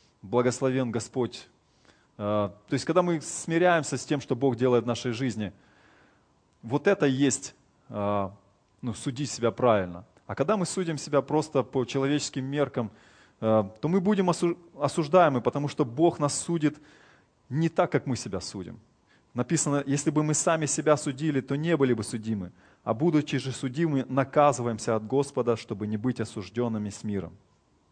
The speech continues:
Поэтому, братья мои, собираясь на вечерю, друг друга ждите.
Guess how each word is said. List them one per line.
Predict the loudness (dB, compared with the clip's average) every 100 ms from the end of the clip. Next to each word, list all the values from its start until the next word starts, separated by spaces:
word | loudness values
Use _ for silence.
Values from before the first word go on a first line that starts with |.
| _ _ _ _ _ 4
Поэтому, | 6 6 2 4
братья | 6 6 6 0 0 -16 _
мои, | 0 2 2
собираясь | 2 0 2 4 6 4
на | 0
вечерю, | -4 -4 0 2 2 -2 -8 -6
друг | -4 -2
друга | 2 4 2
ждите. | 0 -4 -6 -8